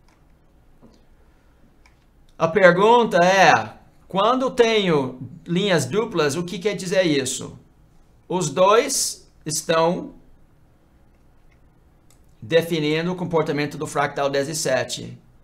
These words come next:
Pra ter esse dez e sete resistência aqui, eu preciso ter, pra ter uma resistência dez e sete, eu preciso ter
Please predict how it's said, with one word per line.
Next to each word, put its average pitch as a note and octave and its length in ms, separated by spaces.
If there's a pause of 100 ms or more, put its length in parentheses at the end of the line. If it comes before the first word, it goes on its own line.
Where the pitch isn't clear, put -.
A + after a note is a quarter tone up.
(600)
Pra G#3 260
ter F3+ 680
esse F3+ 640
dez C#3+ 280
e D3+ 60
sete D3+ 340
resistência D3 680
aqui, C#3 440 (640)
eu D3+ 80
preciso D#3+ 560
ter, D#3 520 (3000)
pra - 120
ter E3 120
uma D3+ 140
resistência E3+ 640
dez C#3+ 160
e D3+ 80
sete, E3 580
eu C#3+ 140
preciso D3+ 480
ter C#3+ 400